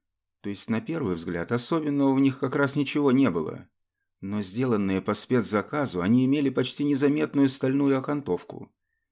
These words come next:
И при необходимости ударом ноги я могла бы переломить нападающему берцовую кость.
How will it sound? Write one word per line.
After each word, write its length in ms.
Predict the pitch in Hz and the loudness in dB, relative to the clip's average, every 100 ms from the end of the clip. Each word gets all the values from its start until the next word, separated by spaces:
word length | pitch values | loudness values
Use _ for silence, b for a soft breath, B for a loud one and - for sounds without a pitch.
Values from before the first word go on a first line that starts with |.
| _ | _
И 140 | 196 185 | -6 -4
при 160 | 151 | -2
необходимости 800 | 156 151 - 160 185 151 107 - | -2 -2 0 0 2 2 2 2
ударом 420 | 135 147 143 139 147 | 2 4 4 6 2
ноги 320 | 151 175 151 | 0 0 4
я 100 | 135 | 6
могла 300 | 147 143 156 | 4 4 2
бы 140 | 139 | 2
переломить 560 | 139 147 151 160 156 139 | 2 4 2 2 -2 0
нападающему 720 | 123 143 151 135 127 123 120 | 2 2 4 2 2 2 4
берцовую 600 | 117 117 - 110 98 92 | 4 0 2 4 4 2
кость. 460 | - - - - | 0 -8 -10 -18